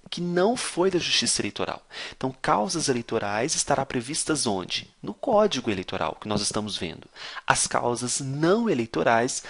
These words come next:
estarão previstas na Constituição. Por quê?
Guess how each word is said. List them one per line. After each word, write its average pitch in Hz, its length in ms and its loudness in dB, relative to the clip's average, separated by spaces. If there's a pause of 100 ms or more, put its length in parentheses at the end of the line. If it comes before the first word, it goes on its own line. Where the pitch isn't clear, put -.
(140)
estarão 127 320 2
previstas 131 540 -2
na 139 240 -2
Constituição. - 760 0 (420)
Por 190 180 0
quê? 98 260 -2